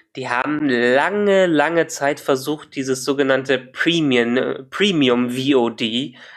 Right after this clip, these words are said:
also Premium Vi-, Video on Demand rauszubringen, wo die Kinofilme kurz nach dem Start oder fast gleichzeitig schon als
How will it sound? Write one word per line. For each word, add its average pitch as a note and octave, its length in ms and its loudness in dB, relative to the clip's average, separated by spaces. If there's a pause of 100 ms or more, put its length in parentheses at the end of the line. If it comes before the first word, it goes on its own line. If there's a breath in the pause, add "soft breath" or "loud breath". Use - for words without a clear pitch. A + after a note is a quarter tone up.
(100)
also A#2 220 -6
Premium C3+ 480 0
Vi-, C3 300 -2
Video B2 320 0
on A#2 120 -2
Demand A2+ 540 -2
rauszubringen, B2 880 -2 (440 loud breath)
wo B2+ 180 2
die B2+ 320 -4
Kinofilme C#3+ 760 0
kurz D#3+ 360 -4
nach D3 240 -2
dem D3 240 -2
Start C#3 460 -2
oder C3 160 -2
fast - 320 -8
gleichzeitig C3+ 920 -2
schon C#3+ 300 -2
als - 460 -4